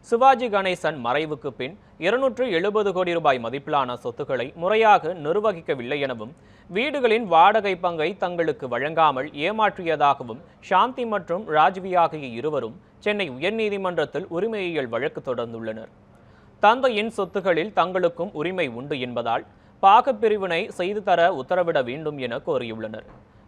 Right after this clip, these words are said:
தங்களுக்கு தெரியாமல் தந்தையின் சொத்துக்களை விற்றுள்ளதாகவும்,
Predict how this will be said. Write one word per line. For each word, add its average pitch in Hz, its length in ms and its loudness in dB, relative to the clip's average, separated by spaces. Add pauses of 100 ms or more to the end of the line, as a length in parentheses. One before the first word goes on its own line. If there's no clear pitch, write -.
தங்களுக்கு 208 520 0
தெரியாமல் 175 640 2
தந்தையின் 170 460 -2
சொத்துக்களை 143 600 -4 (120)
விற்றுள்ளதாகவும், 147 800 2